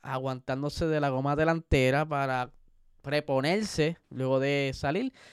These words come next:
Y ahí tenemos, yo creo que es Kevin Magnussen cuando se sale y tratando de coger un poco de aire. Se ve algo que es bastante fuerte y por lo menos, no sé si debo tomarlo quizá como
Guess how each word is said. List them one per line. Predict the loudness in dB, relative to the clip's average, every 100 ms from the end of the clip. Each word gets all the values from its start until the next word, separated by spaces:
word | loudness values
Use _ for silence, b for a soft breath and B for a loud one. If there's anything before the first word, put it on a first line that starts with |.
| B B
Y | -4
ahí | -2 0
tenemos, | -2 -2 0
yo | 0
creo | 0 -2
que | -2
es |
Kevin | 0 0 0
Magnussen | -2 -2 -4 -4
cuando | -4 -4 -4
se | -6
sale | -6 -4 0 0 -2
y | -6
tratando | -8 -10 -4 0 4
de | 4 4
coger | 2 2 0
un | 0
poco | -4 -2 0
de |
aire. | 0 -2
Se | -2
ve | -2
algo | 0 0 0 -4
que | -4 -4 -4 b b b b b
es | -4 -4 0
bastante | 0 0 -2 -2 -2 -4
fuerte | -2 0 0 0 -6
y | -2
por | 0
lo | 0 0 -2
menos, | -2 -2 -2 -4 -16 -14
no | -8 -4 -4
sé | -4
si | -4 -2
debo | 2 4 4
tomarlo | 2 2 2 2 0
quizá | -2 0 4 6 4 0 -2
como | -2 -2 -2 -2 -4